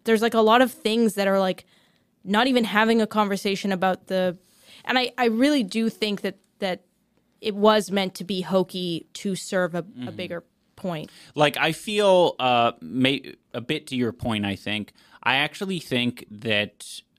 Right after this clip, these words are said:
Speaker 2: a lot more people would m-, marvel at the movie and be really interested in the movie
Speaker 1: Mm-hmm.
Speaker 2: if they did one of these, uh, the making of Barbie,
Speaker 1: Mm-hmm.
Speaker 2: because I do think that there's a lot of context and stories to be told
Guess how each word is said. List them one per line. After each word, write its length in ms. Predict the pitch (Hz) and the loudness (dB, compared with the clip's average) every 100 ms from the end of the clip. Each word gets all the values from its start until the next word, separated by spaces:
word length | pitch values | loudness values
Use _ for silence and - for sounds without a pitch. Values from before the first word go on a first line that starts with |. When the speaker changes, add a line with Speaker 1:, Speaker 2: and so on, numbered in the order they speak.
| _ 120 | _ -4
Speaker 2:
a 100 | 123 | -2
lot 560 | 117 113 113 120 - _ _ _ | 0 4 6 6 2 _ _ _
more 380 | 117 113 120 113 | -6 0 2 2
people 720 | - 113 101 113 123 131 127 - | -2 -10 -6 -2 0 -2 -6 -14
would 480 | - 104 110 110 104 | -20 -8 0 0 0
m-, 260 | 95 98 98 | -4 -6 -6
marvel 520 | 98 98 107 113 110 120 | -4 4 6 6 4 0
at 120 | - | 0
the 80 | 107 | -2
movie 400 | 101 98 113 110 | 0 0 -2 -4
and 80 | |
be 80 | 101 | -4
really 260 | 95 107 101 | -2 -2 -2
interested 340 | 95 - 104 110 | -6 -8 -8 -6
in 60 | 101 | -4
the 60 | 101 | -4
movie 480 | 95 98 110 123 123 | -4 -4 -4 -6 -8
Speaker 1:
Mm-hmm. 300 | 104 98 185 | -10 -8 -8
Speaker 2:
if 180 | 127 - | -10 -6
they 200 | 143 120 | -4 -4
did 360 | 95 123 120 113 | -6 -4 -2 -2
one 200 | 110 113 | -2 -2
of 160 | 95 | -2
these, 420 | 110 104 101 - - | -4 -4 -4 -8 -12
uh, 240 | 104 101 101 | -6 -6 -2
the 160 | 117 | 0
making 500 | 110 110 117 123 110 - | 2 2 0 -4 -6 -6
of 520 | 95 95 98 117 123 - - | -2 0 0 -2 -10 -18 -14
Barbie, 580 | 107 117 127 131 165 190 | 2 6 6 4 -2 -4
Speaker 1:
Mm-hmm. 260 | 233 220 226 - | -4 -4 -6 -8
Speaker 2:
because 260 | - 113 131 | -10 -6 -2
I 120 | 120 | -2
do 240 | 110 135 135 | 0 -2 -2
think 240 | 139 117 | -2 -2
that 160 | 113 104 | -2 -2
there's 200 | 110 120 | -2 -2
a 60 | |
lot 240 | 110 107 107 | 2 2 2
of 140 | 98 | -2
context 560 | - 107 104 110 107 107 | -4 -2 -2 -4 -6 -8
and 120 | 101 | -8
stories 440 | - 104 104 - | -6 -6 -6 -8
to 80 | 107 | -8
be 160 | 98 98 | -8 -10
told 480 | - 101 98 104 | -6 -4 -4 -6